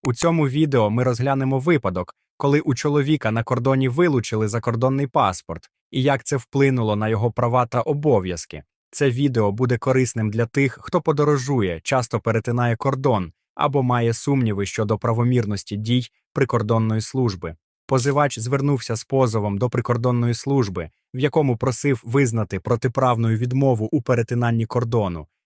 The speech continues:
скасувати акт про вилучення закордонного паспорта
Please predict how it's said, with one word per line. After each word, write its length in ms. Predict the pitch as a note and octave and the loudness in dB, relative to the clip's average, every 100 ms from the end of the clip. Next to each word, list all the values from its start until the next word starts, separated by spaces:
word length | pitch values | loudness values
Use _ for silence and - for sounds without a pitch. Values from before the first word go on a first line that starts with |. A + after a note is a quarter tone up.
| - | -14
скасувати 760 | - B2+ - C3 C#3 A#2+ A#2+ - | -4 -2 -2 0 0 0 -2 0
акт 300 | C3 - - | -2 -2 -2
про 180 | B2+ | 0
вилучення 540 | A#2+ C#3 A#2 - A2 G#2 | 2 2 2 0 -4 -4
закордонного 680 | A#2 A#2 A2+ A#2+ A#2 G#2+ A2+ | -4 -2 0 0 0 -2 -2
паспорта 680 | C#3 C3 A#2 A2 G2 F2 | 2 2 0 -6 -6 -8